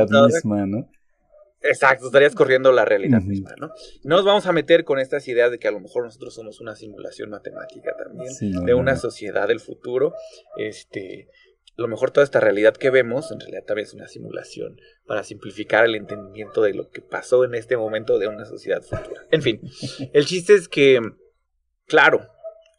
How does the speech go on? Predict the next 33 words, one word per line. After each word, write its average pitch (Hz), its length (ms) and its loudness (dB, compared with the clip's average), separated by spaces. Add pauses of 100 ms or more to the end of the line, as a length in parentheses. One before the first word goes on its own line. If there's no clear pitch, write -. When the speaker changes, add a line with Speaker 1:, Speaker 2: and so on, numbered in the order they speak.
(120)
Speaker 1:
claro 151 360 4
que 139 100 0
van 135 120 6
a 127 80 0
tener 113 220 -4
sus - 180 -20
limitantes, 95 580 -10
claro 165 300 2
que 156 80 2
hay 160 60 2
incertidumbre, 123 640 -6
y 143 60 -10
los 135 120 0
modelos 147 300 4
siempre 160 280 -6
se 135 100 -12
presentan 98 440 -12
con 95 100 -12
incertidumbre, 101 560 -10
y - 60 -8
creo 104 180 -6
que - 80 -20
eso - 140 -20
es - 100 -20
muy 107 160 -14
importante, 101 640 -16 (380)
entender 113 400 -2
que 147 100 -4
la 127 140 2
ciencia 120 400 -4
siempre 147 600 0 (280)
es - 160 -20
imperfecta, 123 720 -2